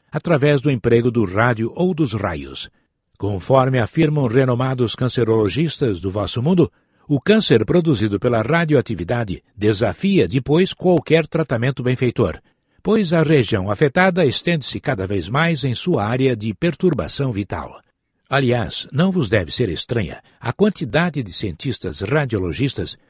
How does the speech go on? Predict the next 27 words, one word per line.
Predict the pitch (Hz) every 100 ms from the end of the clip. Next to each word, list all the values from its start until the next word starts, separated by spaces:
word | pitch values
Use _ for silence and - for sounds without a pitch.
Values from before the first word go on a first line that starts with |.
| _
que | - 143
foram | 214 208
sacrificados | - 190 208 202 - 143 131 85 -
pelo | 127 131
efeito | 107 143 135 95
desintegrador | 160 139 151 156 147 143 117 139 120
do | 98
material | 98 107 117 107 110 90
radioativo | 87 151 135 110 - 170 156
do | 156
equipo | 151 - 180 185
de | 160
raios-x, | 131 143 143 - 107 73 - _ _ _ -
tais | 110 131 -
como | 165 151
Parker, | 123 147 139 - 82 - _
Fuchs, | _ - 160 _ - - - _ _ -
Egelhoff | 160 170 127 123 127 -
Dodd, | 107 110 69 69 - _ _ _ -
Matschketh, | 143 190 - 113 80 - 113
nos | 110
Estados | 107 98 135 127 101
Unidos, | 123 117 73 65 - - _ _ _
Jean | 90 139
Bergogne, | 135 131 110 120 135 160 147 -
na | 98
França, | - 151 127 - 64